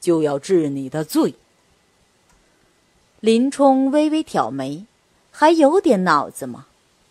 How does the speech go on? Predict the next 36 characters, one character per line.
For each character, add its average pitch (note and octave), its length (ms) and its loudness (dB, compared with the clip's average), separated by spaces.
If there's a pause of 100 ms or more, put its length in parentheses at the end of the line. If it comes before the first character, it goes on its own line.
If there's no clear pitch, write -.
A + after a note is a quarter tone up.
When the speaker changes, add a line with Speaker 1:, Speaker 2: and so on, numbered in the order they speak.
(460)
Speaker 2:
不 F4 160 4
着 D#4 180 6
痕 A#3 320 -2
迹 B3 180 -6
地 D#3 280 4
看 A3 260 -4
了 D#3+ 60 -8
一 E3+ 160 -8
眼 D3+ 280 -4
躺 D#3 240 -8
在 D#3 140 -6
地 F3 260 -10
上 C3+ 360 -6
无 F3+ 240 -6
声 G3+ 240 -8
无 E3+ 240 -6
息 A#3+ 180 -8
的 - 100 -4
儿 B2+ 280 -10
子， - 180 -20 (540)
徐 C4+ 240 -4
大 C#4+ 160 2
老 D#3+ 160 2
爷 D#3 100 -4
心 A#3+ 300 -4
中 C4+ 180 -2
紧 D#3+ 320 -10
绷， E3+ 180 -12 (600)
现 D#4 260 0
在 B3 160 4
只 B3 260 -6
想 E3+ 240 -4
速 E3+ 360 -6
战 F#3 280 -4
速 E3 320 -10
决。 G#2 420 -16